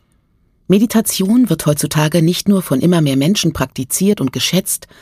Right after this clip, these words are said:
auch die Wissenschaft erkannte ihr Potenzial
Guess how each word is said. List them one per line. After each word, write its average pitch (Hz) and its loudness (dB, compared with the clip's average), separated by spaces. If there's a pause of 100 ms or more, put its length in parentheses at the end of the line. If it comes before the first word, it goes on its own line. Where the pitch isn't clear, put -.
(300)
auch 220 -2
die 226 -2
Wissenschaft - -4
erkannte 160 -2
ihr 147 0
Potenzial 131 -2